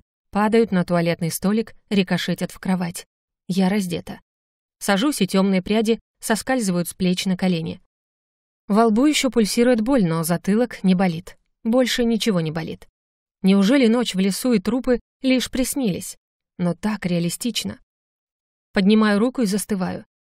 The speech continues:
Белые точечки в местах укуса достаточно ярко выделяются на коже, чтобы их нельзя было списать на игру воображения. Совершенно чёткий след укуса собачьей пасти.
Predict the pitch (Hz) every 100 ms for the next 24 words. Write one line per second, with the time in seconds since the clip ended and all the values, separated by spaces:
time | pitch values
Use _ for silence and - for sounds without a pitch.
0 | _ - 220 254 240 233 285 - 190 -
1 | 185 214 - 202 226 220 196 - - _
2 | 196 196 254 240 - 247 233 269 240 185
3 | 180 180 202 202 - 202 220 262 185 170
4 | - _ - 190 185 190 - 196 185 208
5 | 175 170 160 190 - 240 - 208 185 190
6 | 180 180 190 190 175 175 - _ _ _
7 | _ _ _ _ _ - 240 285 - 311
8 | 285 - 285 277 240 254 247 226 - 240
9 | 254 - 196 175 - 202 190 160 - 202